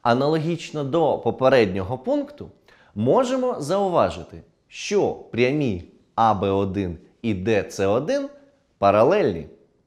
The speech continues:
Отже, знайдімо кут між прямими Д Ц один і Д один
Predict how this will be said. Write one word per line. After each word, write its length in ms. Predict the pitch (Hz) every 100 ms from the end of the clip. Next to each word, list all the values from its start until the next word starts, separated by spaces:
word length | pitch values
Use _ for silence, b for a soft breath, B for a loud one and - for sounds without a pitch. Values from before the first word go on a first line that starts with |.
| _ b b
Отже, 440 | 214 247 110 85 80 - _ b b 107
знайдімо 760 | 95 120 131 131 226 277 277
кут 540 | 240 - 208 196 - -
між 240 | 131 -
прямими 580 | - 135 151 131 92 82 - _ _
Д 500 | 104 107 139 98 -
Ц 200 | - 104
один 440 | 95 98 110 254 339 - _ _ _ -
і 240 | 165 262 - -
Д 300 | 95 107 131
один 380 | 156 147 170